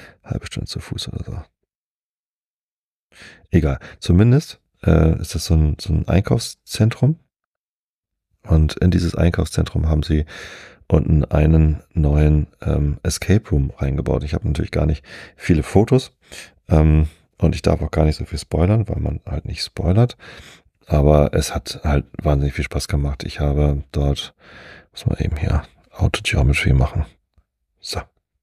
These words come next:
jetzt ist es gerade gerückt. Ähm, man, man kommt rein, äh, über, darf ich das spoilern?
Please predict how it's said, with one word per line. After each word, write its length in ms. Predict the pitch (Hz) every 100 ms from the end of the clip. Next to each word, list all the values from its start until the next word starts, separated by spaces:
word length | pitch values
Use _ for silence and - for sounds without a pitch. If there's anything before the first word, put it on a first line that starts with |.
| -
jetzt 200 | - -
ist 40 | -
es 220 | - - _ -
gerade 300 | - - 85
gerückt. 300 | - - - - - - - - - - - - -
Ähm, 260 | 71 69 -
man, 300 | 73 69 -
man 200 | - 73
kommt 320 | - 90 98 -
rein, 400 | 73 87 92 87 -
äh, 200 | 80 73 - - - - -
über, 480 | 87 82 78 80 76 76 _ _ _ _ _ _ _ _ - _ - - - - - _ _
darf 200 | - 80
ich 80 | 85
das 200 | - -
spoilern? 500 | - 69 73 85